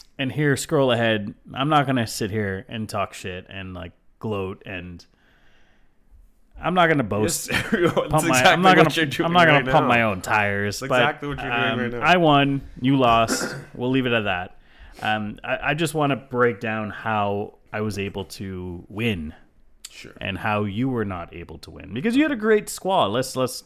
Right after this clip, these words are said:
Speaker 1: let's not
Speaker 2: Mm-hmm.
Speaker 1: beat around the bush. You had a team that I thought was gonna make it to the finals and do some damage, and you choked.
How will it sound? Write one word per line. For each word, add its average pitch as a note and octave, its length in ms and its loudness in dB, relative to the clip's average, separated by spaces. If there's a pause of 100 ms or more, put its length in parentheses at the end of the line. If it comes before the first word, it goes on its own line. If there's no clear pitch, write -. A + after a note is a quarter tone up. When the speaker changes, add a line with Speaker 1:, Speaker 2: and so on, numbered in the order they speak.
Speaker 1:
let's B2 200 -2
not A2+ 280 0 (240)
Speaker 2:
Mm-hmm. D2+ 280 -16
Speaker 1:
beat A2+ 120 -2
around G2+ 200 0
the F#2 80 -6
bush. B2 320 -4 (520)
You B2 140 -2
had B2 120 -2
a G#2+ 60 -6
team A2+ 300 -4
that G2 160 -6
I F2+ 80 -4
thought E2 200 -6
was F2 140 -10
gonna F2 300 -10 (100)
make G2+ 240 -12
it E2+ 60 -20
to F#2+ 80 -10
the E2+ 100 -10
finals F#2 520 -4
and F#2+ 180 -10
do F#2+ 100 -8
some E2+ 200 -12
damage, F2 460 -8 (680)
and F2 360 -10 (260)
you F#2 100 -12
choked. - 500 -6